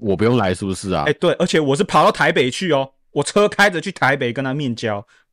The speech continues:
Speaker 2: 干。然后他就一直聊，这还，故事还没完，这家伙真的很扯。然后我就想说，好，我不想浪费时间，我就跟他说，好，那这样，你说一千块嘛，我们各退一步，我让五百给你。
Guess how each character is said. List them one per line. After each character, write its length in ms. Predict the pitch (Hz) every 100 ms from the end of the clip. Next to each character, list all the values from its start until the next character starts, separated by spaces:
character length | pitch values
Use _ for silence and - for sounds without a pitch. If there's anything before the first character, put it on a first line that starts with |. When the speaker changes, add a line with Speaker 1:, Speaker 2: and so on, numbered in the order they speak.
| _ -
Speaker 2:
干。 280 | 160 104 - _ _
然 100 | -
后 60 | 160
他 60 | 170
就 120 | 185
一 60 |
直 120 | 160 143
聊， 180 | 117 131
这 100 | 214
还， 160 | 143
故 320 | 151 - 208
事 120 | 175 143
还 100 | 127
没 80 |
完， 160 | 120 110
这 100 | 175
家 200 | 180 175
伙 120 | 139
真 200 | 110 233
的 80 | 147
很 160 | 120 101
扯。 220 | - 85 _ _ _ _ _ _ _ _ _ -
然 120 | 139
后 240 | 190 170 - -
我 100 | 127
就 120 | 175
想 160 | 143
说， 260 | 113 139 147
好， 200 | 139 107
我 140 | 101
不 80 | 120
想 140 | 139 107
浪 120 | 110
费 120 | 110
时 160 | 101 87
间， 220 | 90 85 _ -
我 100 | 110
就 100 | 123
跟 120 | 123
他 80 | 120
说， 160 | 127
好， 300 | 113 98 87 _
那 120 | 135
这 140 | 120 127
样， 120 | 87 _ _ _ _ _ _
你 120 | 120
说 180 | 113 170
一 60 | 165
千 220 | 165 147
块 200 | 156 120
嘛， 160 | 87 - _ _ _
我 140 | 117
们 100 | 110
各 160 | 113 139
退 200 | 143 117
一 40 |
步， 260 | 117 113 87 _ _ _ _ _ -
我 120 | 120
让 200 | 147 127
五 100 | 120
百 180 | 117 90
给 180 | 92
你。 180 | 90 82